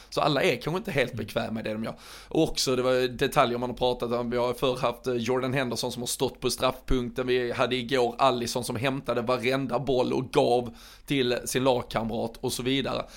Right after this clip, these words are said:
Speaker 1: Så det finns ju jävligt mycket detalj, och det är ju rätt häftigt med, alltså det var,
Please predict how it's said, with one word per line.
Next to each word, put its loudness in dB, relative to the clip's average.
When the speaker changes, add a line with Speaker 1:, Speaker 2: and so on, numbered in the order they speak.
Speaker 1:
Så -4
det 2
finns -2
ju -6
jävligt 4
mycket 0
detalj, 2
och 0
det 2
är 4
ju 0
rätt 2
häftigt -2
med, 2
alltså 2
det 2
var, 4